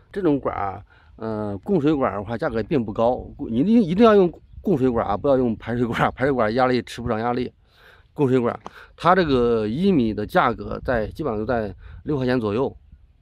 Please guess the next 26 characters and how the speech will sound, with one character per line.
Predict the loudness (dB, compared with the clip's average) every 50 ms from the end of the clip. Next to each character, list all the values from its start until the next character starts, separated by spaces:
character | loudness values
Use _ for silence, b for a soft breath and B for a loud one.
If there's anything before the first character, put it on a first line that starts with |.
| _ -20 b b b b b b b b
然 | b -2 0 0
后 | 2 4
呢， | 4 4 4
一 | 4 4
定 | 4
要 | 4 4 4
是 | 2 -2 -10 -8 -6
埋 | -2 -2 -2 -2
钩 | -2 -2 -2 0
啊， | 0 -2 -2
是 | -4 -4 -2
埋。 | -2 -2 -4 -4 -6 -8 -8 -10 _ _ _ _ b b b b b b b
呃， | -6 -4 0
埋 | 0 0 0
钩 | 2 4 4
的 | 6 6
意 | 6 4 4
思， | 4 4 2
一 | 2 2
个 | 0 0 0
是 | 2 2 2
呢， | 2 2 0 -2 -4
就 | -4 -4 -4 -4 -4 -4
能 | -2 2 2 4 2 2 0
承 | -2 -2 -2 0
重 | 2 2 0 0 -4